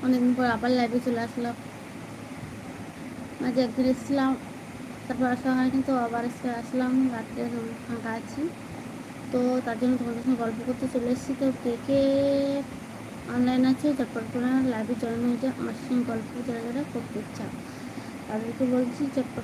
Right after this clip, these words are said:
করে লাইভে জয়েন হয়ে যাও প্লিজ, সবাইকে অনুরোধ করছি। কি করছো আমার সকল প্রিয় বন্ধুরা, কোথায় চলে গেলে গো?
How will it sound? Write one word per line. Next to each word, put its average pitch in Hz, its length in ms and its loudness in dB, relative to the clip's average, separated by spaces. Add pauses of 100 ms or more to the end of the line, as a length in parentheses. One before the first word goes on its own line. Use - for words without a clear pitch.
(120)
করে 262 160 6
লাইভে 254 380 6
জয়েন 240 320 6
হয়ে 254 160 6
যাও 262 140 4 (200)
প্লিজ, 269 640 6
সবাইকে 254 360 2
অনুরোধ 247 240 4 (100)
করছি। 269 600 2 (3000)
কি 277 220 2
করছো 240 400 2
আমার 262 300 8
সকল 262 280 2
প্রিয় 254 300 4
বন্ধুরা, 247 540 6
কোথায় 254 340 2
চলে 240 220 4
গেলে 254 280 6
গো? 262 200 4